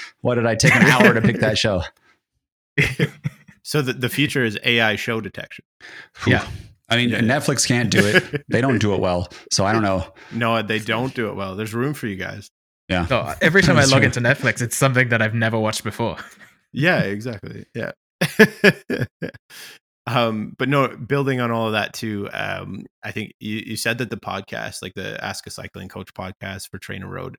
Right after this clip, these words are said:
Speaker 2: um, has been great for growing for you guys. Um, and admittedly, we're, we're big fans. Um, how has the experience been for you and the company launching the podcast? And, like, how cool is it for you to,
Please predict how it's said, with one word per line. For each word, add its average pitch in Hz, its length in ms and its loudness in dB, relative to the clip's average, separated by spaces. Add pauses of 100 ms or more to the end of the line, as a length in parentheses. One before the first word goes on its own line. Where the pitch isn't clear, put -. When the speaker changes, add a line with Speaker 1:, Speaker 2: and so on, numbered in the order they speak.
Speaker 2:
um, 98 400 -12 (100)
has 117 140 -8
been 101 200 -8
great 101 280 -6
for 98 140 -14
growing 98 560 -12 (100)
for - 140 -16
you 98 100 -12
guys. - 440 -14
Um, 98 220 -14 (360)
and 104 120 -4
admittedly, 110 520 -4 (200)
we're, 107 200 -6
we're 113 180 -4
big 107 200 -6
fans. 92 500 -10 (400)
Um, 95 500 -8 (100)
how 123 200 -2
has 135 100 -4
the 127 80 -2
experience 117 380 -6
been 104 340 -6 (220)
for - 160 -14
you 107 340 -6
and 101 160 -8
the - 40 -14
company 101 360 -12
launching 101 340 -12
the 95 60 -10
podcast? 101 640 -12
And, 95 160 -12 (320)
like, 98 100 -10
how 110 140 -6
cool 107 260 -8
is 101 80 -8
it - 140 -12
for 101 100 -14
you 98 140 -10
to, 95 280 -14